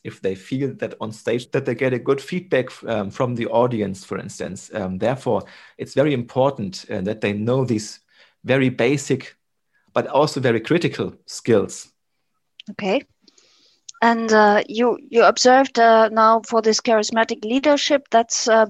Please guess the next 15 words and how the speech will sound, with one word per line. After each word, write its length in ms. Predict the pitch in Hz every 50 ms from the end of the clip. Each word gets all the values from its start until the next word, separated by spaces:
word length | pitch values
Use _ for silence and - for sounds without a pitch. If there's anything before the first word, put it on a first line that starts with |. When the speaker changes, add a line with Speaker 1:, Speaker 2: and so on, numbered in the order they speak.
| - -
Speaker 2:
been 540 | 240 226 226 226 226 220 220 214 170 - - _ -
investigated 840 | 247 233 220 233 269 - - 294 247 226 226 226 226 240 233 - 226
in, 100 | 220 214 - - -
in 160 | - 214 208 131
all 220 | 127 214 226 233
countries 500 | - - 226 240 262 - 320 311 - 311
around, 380 | 269 233 226 220 220 220 226 -
or 240 | - 190 190 180
in 160 | 175 175 175 180
many 200 | 196 226 247 247
countries 480 | - 262 254 254 254 - 262 254 -
around 380 | 233 208 214 208 208 214 226 214
the 80 | 214
world, 400 | 202 202 208 214 247 277 277 -
and 320 | - 226 226 226 220 220